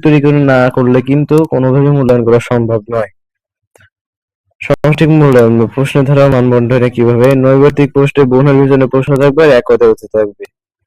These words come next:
সেখানে তোমরা পঁচিশ নম্বর পাবে। সংক্ষিপ্ত প্রশ্নের উত্তরে তোমরা বিশ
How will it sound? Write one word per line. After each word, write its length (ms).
সেখানে 260
তোমরা 220
পঁচিশ 360
নম্বর 260
পাবে। 300
সংক্ষিপ্ত 480
প্রশ্নের 380
উত্তরে 320
তোমরা 200
বিশ 240